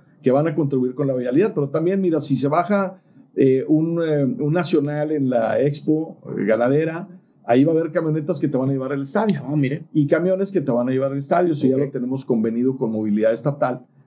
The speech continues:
Speaker 1: también en ese circuito. Entonces, vamos a trabajar en movilidad.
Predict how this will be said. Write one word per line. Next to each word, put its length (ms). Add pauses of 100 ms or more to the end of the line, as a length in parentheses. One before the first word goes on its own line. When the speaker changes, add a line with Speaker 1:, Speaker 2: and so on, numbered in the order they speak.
(220)
Speaker 1:
también 280
en 120
ese 200
circuito. 720 (180)
Entonces, 360
vamos 320
a 440
trabajar 340
en 80
movilidad. 600